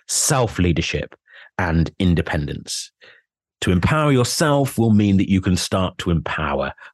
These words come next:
others. There's an holistic approach. Transformational coaching often takes this holistic approach, addressing various aspects of life, including careers, relationships, well-being,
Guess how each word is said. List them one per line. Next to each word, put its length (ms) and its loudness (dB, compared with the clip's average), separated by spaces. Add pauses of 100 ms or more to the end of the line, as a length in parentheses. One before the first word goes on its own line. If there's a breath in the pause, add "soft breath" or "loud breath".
others. 500 -6 (1080 loud breath)
There's 400 0
an 320 2
holistic 920 2
approach. 680 -6
Transformational 560 0
coaching 580 -2
often 380 0
takes 360 0
this 240 -2
holistic 540 -2 (280 loud breath)
approach, 440 -2 (380 loud breath)
addressing 720 0
various 520 2
aspects 360 -2
of 100 0
life, 320 -2 (460)
including 440 2
careers, 600 2
relationships, 760 2
well-being, 640 2